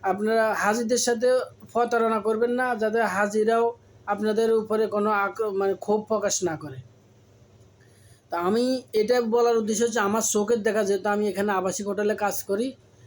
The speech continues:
এই জন্য আমি আমার চোখের দেখা জিনিসগুলা বলছি। এই জন্যই আমি চোখে দেখি এগুলা, এই জন্য আজকের এই ভিডিও বার্তাটা মানে দেওয়া।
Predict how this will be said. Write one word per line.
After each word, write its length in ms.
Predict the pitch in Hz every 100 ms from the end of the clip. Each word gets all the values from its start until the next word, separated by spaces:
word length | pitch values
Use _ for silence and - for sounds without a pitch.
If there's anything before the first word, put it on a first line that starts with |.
| - -
এই 120 | 196
জন্য 240 | 208 208
আমি 400 | 202 190 220 240
আমার 280 | 214 196 214
চোখের 600 | 208 208 208 233 240 180
দেখা 440 | 202 202 196 220
জিনিসগুলা 540 | 208 202 208 196 214 214
বলছি। 440 | 175 160 131 185
এই 120 | 196
জন্যই 560 | 185 175 170 175 202 214 - - - - - - -
আমি 300 | - 175 208
চোখে 360 | 196 196 190 208
দেখি 540 | 185 196 190 214 226
এগুলা, 380 | 202 180 208 226
এই 160 | 214 190
জন্য 260 | 196 196
আজকের 500 | 220 202 185 - 180 165 - -
এই 280 | 185 165 - - - - - 180
ভিডিও 340 | 180 180 180
বার্তাটা 520 | 175 - 170 156 180
মানে 320 | 180 175 175 - - - - 165
দেওয়া। 340 | 170 156 135